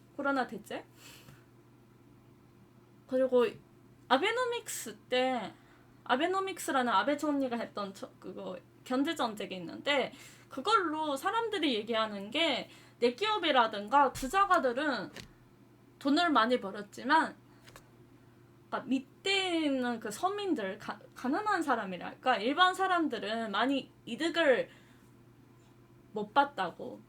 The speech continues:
얘기하는 사람들 많거든요. 그러니까 사실 이 격차가 심해졌을 뿐이고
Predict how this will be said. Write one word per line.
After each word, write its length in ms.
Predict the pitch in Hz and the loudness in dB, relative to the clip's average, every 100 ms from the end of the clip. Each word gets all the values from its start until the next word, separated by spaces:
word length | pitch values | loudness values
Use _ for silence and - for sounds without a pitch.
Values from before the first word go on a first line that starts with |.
| - - - | -20 -20 -6
얘기하는 460 | 240 277 302 302 | 0 4 4 2
사람들 480 | 285 262 240 226 190 | 2 2 2 0 -6
많거든요. 720 | 180 185 220 202 202 202 247 | -8 -10 -8 -8 -8 -4 -4
그러니까 400 | 214 - - 233 | -4 -8 -12 -8
사실 380 | 240 277 285 196 | -2 0 0 -2
이 100 | 240 | -2
격차가 840 | - - - - 330 285 302 285 - | -2 -4 -2 2 4 6 4 4 0
심해졌을 1000 | - 381 403 320 254 - - - 233 214 - | -6 -6 -4 -4 -4 -8 -20 -10 -8 -8 -10
뿐이고 640 | 214 202 226 285 208 | -10 -6 -2 -2 -2